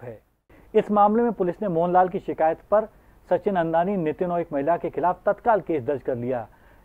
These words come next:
जबकि घटना के सीसीटीवी फुटेज कहते हैं कि बिल्डर परिवार के लोगों ने इस हंगामे और मारपीट की शुरुआत की थी। रेस्टोरेंट संचालक सचिन अंदानी ने पुलिस को शिकायत में बताया कि खाना खाने पहुंचे विक्की ने किचन में जाकर कर्मचारियों से गाली गलौज की।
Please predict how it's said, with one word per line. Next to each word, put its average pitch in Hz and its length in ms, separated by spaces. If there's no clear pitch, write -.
जबकि 139 460
घटना 180 340
के 208 120
सीसीटीवी 180 540
फुटेज 160 360
कहते 170 260
हैं 202 100
कि 196 60
बिल्डर 175 300
परिवार 160 380
के 147 100
लोगों 196 300
ने 175 120
इस 156 140
हंगामे 170 380
और 156 80
मारपीट 160 400
की 202 160
शुरुआत 190 340
की 143 140
थी। 123 260
रेस्टोरेंट 202 500
संचालक 190 460
सचिन 190 300
अंदानी 165 360
ने 160 80
पुलिस 160 280
को 160 120
शिकायत 151 380
में 123 80
बताया 147 280
कि 196 140
खाना 170 300
खाने 151 240
पहुंचे 143 300
विक्की 147 340
ने 170 180
किचन 220 220
में 190 160
जाकर 165 300
कर्मचारियों 160 520
से 131 120
गाली 143 260
गलौज 127 280
की। 113 200